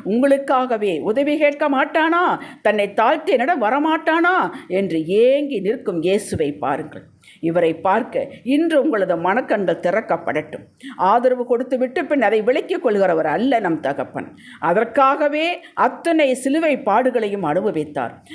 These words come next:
அந்த பரிசுத்த ரத்தம் இப்போது உங்களை பரிசுத்தமாக்கும், ஆதரவு காட்டும், பரிந்து பேசும், விடுதலை கொடுக்கும், வெற்றியின் பாதையிலே நிறுத்தும், பாதியிலே விட்டுவிட்டு போக மாட்டார், இறுதி வரை உங்களோடு இருப்பார். சங்கீதம் நாற்பத்தி எட்டு பதினாலு.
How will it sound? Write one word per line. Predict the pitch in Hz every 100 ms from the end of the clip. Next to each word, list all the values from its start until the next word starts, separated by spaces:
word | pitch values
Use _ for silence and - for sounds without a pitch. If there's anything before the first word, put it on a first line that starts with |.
| -
அந்த | 190 180
பரிசுத்த | - 208 285 320 311 214
ரத்தம் | 175 240 254 285 285 -
இப்போது | - 208 - 254 254
உங்களை | 208 180 170
பரிசுத்தமாக்கும், | 175 208 - 220 160 139 143 151 - - -
ஆதரவு | 156 180 254 262 220 175
காட்டும், | - 165 214 156 147 240 -
பரிந்து | 208 277 196 247
பேசும், | - 185 - 175 143 269
விடுதலை | 175 226 285 285 196
கொடுக்கும், | - 180 233 175 - 254 156
வெற்றியின் | 233 254 359 330 233
பாதையிலே | 196 208 269 233 214
நிறுத்தும், | 165 190 247 - 147 - -
பாதியிலே | 247 311 339 320 302
விட்டுவிட்டு | 269 240 392 302 269 247
போக | 196 220 233
மாட்டார், | 185 165 254 175 127 311 302
இறுதி | 214 269 330 349 339
வரை | 311 311 359
உங்களோடு | 247 240 226 226 226
இருப்பார். | 170 180 - 170
சங்கீதம் | 160 202 208 196 180
நாற்பத்தி | 185 - 254 202
எட்டு | 165 175
பதினாலு. | 165 143 170 143 123